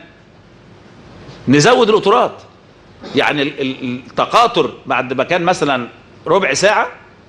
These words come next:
النهاردة ممكن نخليه تمن دقايق، وإحنا مش قلقانين إن يحصل حادثة، ولا قلقان البنية الأساسية، ولا قلقان التشغيل إن يحصل لا قدر الله أي مشكلة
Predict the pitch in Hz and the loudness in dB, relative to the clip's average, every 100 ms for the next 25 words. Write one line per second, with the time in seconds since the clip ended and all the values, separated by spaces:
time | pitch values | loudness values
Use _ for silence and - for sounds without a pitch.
0 | - 123 135 185 180 190 180 165 139 151 | -14 -4 -2 0 0 -2 -2 -4 -2 -2
1 | 160 180 170 - - - 165 147 131 143 | 2 2 0 -10 -6 -2 0 2 4 4
2 | 127 - - - 123 143 - 139 131 131 | 2 -4 -16 -8 0 0 0 -2 0 2
3 | 139 139 180 165 143 151 - 139 123 - | 2 4 2 2 2 2 0 -2 -4 -8
4 | - - - 135 - 117 143 156 147 135 | -20 -10 -4 -4 -4 -2 0 0 0 -2
5 | 147 165 147 139 165 147 127 - 165 190 | -2 -2 -2 -2 -2 -2 -4 0 4 4
6 | 185 - - 123 160 147 147 160 156 - | 2 -6 -8 0 2 2 0 0 -2 -2
7 | 117 127 180 185 - - - 123 156 139 | -2 0 0 0 -4 -14 -6 0 0 0
8 | 156 139 147 151 139 131 143 147 - - | -4 0 0 0 0 0 0 -2 -6 -18
9 | - 139 143 117 - 139 131 | -4 0 0 -2 -2 -2 -2